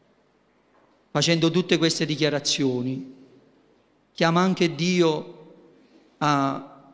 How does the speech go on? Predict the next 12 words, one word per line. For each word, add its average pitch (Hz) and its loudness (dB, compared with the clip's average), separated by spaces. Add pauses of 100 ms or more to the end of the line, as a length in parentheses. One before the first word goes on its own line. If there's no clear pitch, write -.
(640)
a 147 -4
fare 156 2
questo 151 0
impegno, 156 2
da, 143 -2
lei 175 4
prende 160 2
questo 151 0
impegno 147 0
davanti 127 -6
a 127 -10
Dio 120 -12